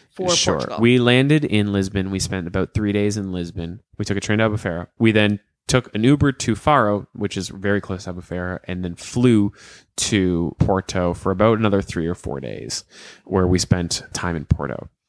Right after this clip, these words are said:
Speaker 2: From Porto, we took a train to Coimbra, where technically we spent about three days because we did do two days in Coimbra and one in Aveiro.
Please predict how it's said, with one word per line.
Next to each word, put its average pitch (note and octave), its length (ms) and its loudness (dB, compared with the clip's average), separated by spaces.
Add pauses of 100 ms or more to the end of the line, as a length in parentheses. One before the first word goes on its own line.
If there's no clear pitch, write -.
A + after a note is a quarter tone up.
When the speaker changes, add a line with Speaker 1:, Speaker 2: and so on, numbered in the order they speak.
(140)
Speaker 2:
From E3 300 2
Porto, G#2+ 360 0
we G#2 120 2
took G2+ 180 -4
a G2 60 0
train G#2+ 480 2 (120)
to G#2 360 2
Coimbra, G#2 520 0
where F#2+ 140 0
technically C#3+ 580 0
we A#2 120 4
spent G#2 320 -2
about G2 240 0
three G#2 200 0
days F#2+ 240 0
because G2 260 -6
we G2+ 120 -2
did G2 160 -4
do G2+ 120 0
two - 380 2
days A2 240 2
in G2+ 100 -2
Coimbra F#2+ 540 -4
and F#2+ 180 -6
one F#2+ 200 -6
in F2+ 100 -6
Aveiro. F2 640 -6